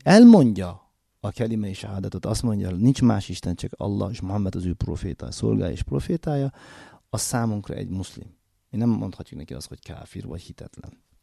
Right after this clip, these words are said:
Viszont a, a tettek, azok lehetnek mások. Ezért egy, nem mondhatom azt, hogy Tayyip Erdogan, ő káfir, Istentől menedéket kérek, tehát e-, ilyet nem mondhatom,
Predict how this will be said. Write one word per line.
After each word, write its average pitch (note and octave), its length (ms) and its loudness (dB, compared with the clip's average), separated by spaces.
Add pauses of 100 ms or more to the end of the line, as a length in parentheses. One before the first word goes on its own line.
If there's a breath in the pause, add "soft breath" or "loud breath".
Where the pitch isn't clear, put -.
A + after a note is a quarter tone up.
(640)
Viszont D#3+ 500 4 (520 loud breath)
a, A2+ 80 0 (480)
a - 240 -6
tettek, - 800 -2 (220)
azok A#2 260 -2
lehetnek A#2+ 640 -2 (100)
mások. - 600 -8 (920 soft breath)
Ezért D3+ 580 0
egy, A2 420 2
nem D#3 160 8
mondhatom C3+ 520 2
azt, A#2 200 2
hogy G#2 240 4
Tayyip G2+ 380 0
Erdogan, G2 480 0
ő F2 140 -4
káfir, F2+ 440 -2 (300)
Istentől - 720 -10
menedéket E2+ 480 -4
kérek, B2+ 320 2
tehát - 180 -4
e-, F2+ 220 -4 (140)
ilyet F#2 300 -2
nem F2 160 2
mondhatom, D#3+ 600 4